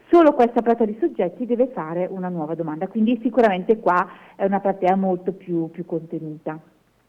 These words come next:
Per quanto riguarda, eh, i soggetti, ehm, diciamo che, mm, per renderla un po' più semplice, perché poi ci sono tante particolarità che,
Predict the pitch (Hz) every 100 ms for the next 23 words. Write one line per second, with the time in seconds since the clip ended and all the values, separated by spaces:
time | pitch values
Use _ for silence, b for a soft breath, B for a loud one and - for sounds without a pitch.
0 | _ _ - 233 233 269 285 269 208 208
1 | 202 220 220 226 247 B B B - 190
2 | 185 190 240 349 262 220 202 196 - -
3 | 285 339 B B B - 202 196 190 185
4 | 175 170 170 170 170 175 175 170 - -
5 | - - - _ 220 202 226 285 240 262
6 | 254 226 233 247 - 214 196 - 247 262
7 | 226 196 214 240 226 202 196 208 214 220
8 | - 208 220 220 196 196 190 190 196 196
9 | 208 196 202 190 208 196 190 196 185 180
10 | 185 - 160 175 202 - 175 185